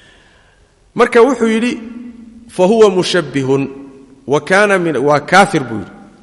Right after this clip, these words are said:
"wa kaana min almushabbihati, wa adalla basharan kathiiran." Khalqi badan, dad aad u badan buu sidaa ku, ku lumiyey. Bal firaq fara badan baa saa ku raacday.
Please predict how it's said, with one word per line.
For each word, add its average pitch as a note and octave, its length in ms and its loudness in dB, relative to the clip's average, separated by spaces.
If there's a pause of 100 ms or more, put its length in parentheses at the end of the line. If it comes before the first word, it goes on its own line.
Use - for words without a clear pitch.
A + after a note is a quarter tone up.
"wa D3+ 140 0
kaana F3+ 380 0
min D#3 180 -2
almushabbihati, A#2 1080 -6 (440)
wa - 180 -4
adalla D#3 400 0
basharan C#3 440 -4
kathiiran." C#3 440 -6
Khalqi D#3 340 -6
badan, F3 360 -4
dad F#3 160 -4
aad E3+ 180 -2
u - 40 -10
badan D#3 260 -2
buu C#3 100 -6
sidaa C3+ 260 -4
ku, C3+ 280 -10
ku - 60 -8
lumiyey. F#2+ 300 -6 (540)
Bal D#3 220 -4
firaq E3+ 380 -4
fara D3 140 -6
badan C#3+ 220 -4
baa B2 120 -6
saa A#2+ 160 -10
ku A2 120 -12
raacday. - 360 -14